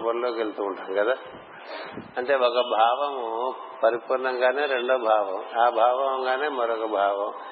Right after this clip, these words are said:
అంటే ఒక భావం పుట్టడం, ఆ భావంలో మనం కొంతసేపు జీవించడం, ఆ భావంకి దానికి పరిపూర్తి, ఆ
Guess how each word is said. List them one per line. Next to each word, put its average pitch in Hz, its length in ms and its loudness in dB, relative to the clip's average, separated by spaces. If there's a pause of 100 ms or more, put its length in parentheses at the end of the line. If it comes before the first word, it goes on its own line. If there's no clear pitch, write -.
(300)
అంటే 120 160 6
ఒక 127 140 6
భావం 123 500 4
పుట్టడం, 127 360 0
ఆ 147 320 0
భావంలో 123 520 0
మనం 123 260 -4
కొంతసేపు 110 840 0
జీవించడం, 127 640 0 (680)
ఆ 120 120 10
భావంకి 127 720 6
దానికి 117 400 0
పరిపూర్తి, 127 720 2
ఆ 123 260 6